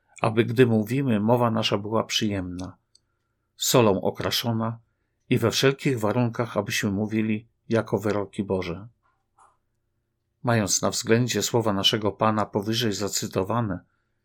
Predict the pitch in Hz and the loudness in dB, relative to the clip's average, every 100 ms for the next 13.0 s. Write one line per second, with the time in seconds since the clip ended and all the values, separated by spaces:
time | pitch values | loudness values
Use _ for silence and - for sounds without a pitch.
0 | _ _ _ _ _ - 117 104 104 127 | _ _ _ _ _ -4 -2 0 0 0
1 | 120 104 120 120 127 101 135 131 - - | 0 0 0 0 -2 -4 -2 -2 -2 -4
2 | 101 98 123 113 - 123 110 - 104 98 | -6 -2 0 0 0 0 0 -2 -6 -4
3 | 104 131 123 90 - _ _ _ _ _ | -2 -2 -2 -6 -8 _ _ _ _ _
4 | _ _ _ - 113 117 117 110 110 107 | _ _ _ -4 0 0 2 0 0 0
5 | 98 123 143 139 104 95 - 113 104 104 | 0 0 0 0 -2 -2 -4 -4 -4 -4
6 | 110 131 98 98 _ _ _ _ _ _ | -2 -2 -6 -8 _ _ _ _ _ _
7 | _ _ _ - 110 107 98 120 107 - | _ _ _ -2 0 0 0 0 0 0
8 | 107 104 98 - 117 - 98 104 - _ | -4 -4 -4 -2 -2 -2 -8 -8 -16 _
9 | _ _ _ 131 117 113 127 123 - 120 | _ _ _ 0 4 4 2 0 0 0
10 | 120 110 104 110 123 127 113 104 120 110 | 2 0 0 2 2 2 -2 -2 -2 0
11 | 120 135 _ _ _ - 110 110 - 110 | -2 -4 _ _ _ -4 0 0 0 0
12 | - 113 107 104 - 95 92 95 92 | 0 -2 -2 -2 -2 -2 -2 -4 -8